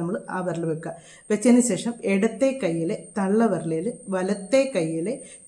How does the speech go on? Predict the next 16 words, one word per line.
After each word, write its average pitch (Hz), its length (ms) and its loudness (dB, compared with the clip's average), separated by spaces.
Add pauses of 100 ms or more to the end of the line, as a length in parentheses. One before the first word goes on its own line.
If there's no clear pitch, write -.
(100)
ചൂണ്ടുവിരൽ 247 560 6 (140)
കൊണ്ടുവന്ന് 180 420 0
മുട്ടിക്കുക. 185 380 -4 (220)
മുട്ടിച്ചതിന് 185 520 -2
ശേഷം 170 340 -2 (160)
നമ്മുടെ 170 280 -4 (200)
ബാക്കി 170 400 -6
വിരലുകൾ 165 400 -4 (460)
ഇതിലേക്ക് 175 460 0
വെ-, 156 180 -4 (100)
നമ്മൾ 185 180 0 (260)
കോർക്കുക, 214 400 4 (180)
ഈ 196 40 2 (140)
വിരലിലേക്ക് 175 460 -2 (100)
കോർക്കുക. 160 340 -2 (100)
അന്നേരം 190 280 -2